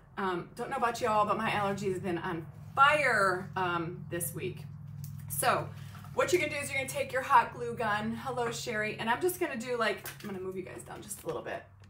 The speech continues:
Um, so you're just gonna take, like, a little dab right here. And what you're gonna do is you're gonna lay your ribbon down, like, right on top of that, right there, like so.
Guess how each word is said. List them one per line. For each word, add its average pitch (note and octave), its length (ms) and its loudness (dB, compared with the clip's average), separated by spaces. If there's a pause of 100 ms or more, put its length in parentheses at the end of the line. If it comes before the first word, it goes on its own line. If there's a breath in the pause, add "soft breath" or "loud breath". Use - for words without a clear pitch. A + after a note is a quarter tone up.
(800 loud breath)
Um, A3+ 360 4
so - 160 -6
you're C4 140 -4
just F#4+ 180 0
gonna D4+ 180 2
take, C#4+ 160 -2
like, A3+ 180 2
a A3 40 -4
little A3+ 220 2
dab G3+ 440 2
right F3+ 240 2
here. F#3+ 440 0 (680)
And F3+ 360 2
what G#3+ 140 -4
you're B3+ 80 -8
gonna C4 160 -4
do A3+ 120 -4
is G3+ 140 -4
you're G3 100 -2
gonna F#3 140 0
lay G#3+ 180 -2
your C#4 160 -6
ribbon A#3+ 320 0
down, F#3 500 -2 (160)
like, F3+ 240 -6
right F#3 340 -2
on G3 220 -4
top F#3 300 -8
of E3 200 -10
that, E3 340 -4
right F3+ 340 -4
there, D#3 280 -4
like G2 240 -12
so. - 420 -8